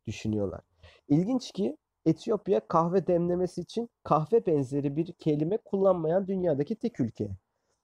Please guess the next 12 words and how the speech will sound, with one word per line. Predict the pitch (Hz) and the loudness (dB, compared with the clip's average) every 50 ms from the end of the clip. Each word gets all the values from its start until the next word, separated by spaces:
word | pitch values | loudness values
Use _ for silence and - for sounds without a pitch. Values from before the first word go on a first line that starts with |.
| _ _ _ - | _ _ _ -2
Etiyopya'da | - 151 147 - - 233 233 - - 135 120 107 113 | 0 0 0 0 0 0 0 2 2 2 2 2 0
kahve | - - - 165 170 180 185 226 214 | -2 -2 -2 -2 -2 -2 -2 -2 -2
yapımında | 185 - - - 131 131 139 180 240 - | -2 -2 -4 -6 -6 -6 -4 -4 -4 -4
çekirdek | - - 208 185 - 208 190 190 233 - - | -4 -4 -4 -2 0 0 2 2 2 2 2
anlamına | 160 151 143 135 131 131 131 127 127 | 2 2 2 0 0 0 2 0 0
gelen | 127 139 143 160 202 269 - _ _ - | 2 2 2 2 0 -2 -4 _ _ -4
buna | 220 220 214 175 113 | 0 2 2 4 4
denmekte. | 117 110 104 104 104 101 101 - _ - 95 98 - _ _ _ _ _ _ _ _ _ _ _ _ _ _ _ _ | 4 2 2 0 -2 -4 -6 -8 _ -10 -10 -10 -12 _ _ _ _ _ _ _ _ _ _ _ _ _ _ _ _
Şimdi, | - - 170 180 185 190 185 - - - | -10 -6 -2 2 4 4 2 2 0 2
e, | 123 120 117 120 120 113 113 117 113 113 120 - _ _ _ _ _ _ _ _ _ _ _ _ _ - | 4 4 6 6 4 4 4 2 2 0 -2 -6 _ _ _ _ _ _ _ _ _ _ _ _ _ -4
Kefalılar | - 151 147 - 170 170 170 170 170 170 170 170 - _ _ _ _ _ | 0 0 0 2 2 2 2 2 2 0 -2 -4 -8 _ _ _ _ _
sadece | _ - - 165 156 156 160 160 160 147 147 165 165 - - | _ -6 2 4 4 6 6 4 2 2 2 2 0 0 -4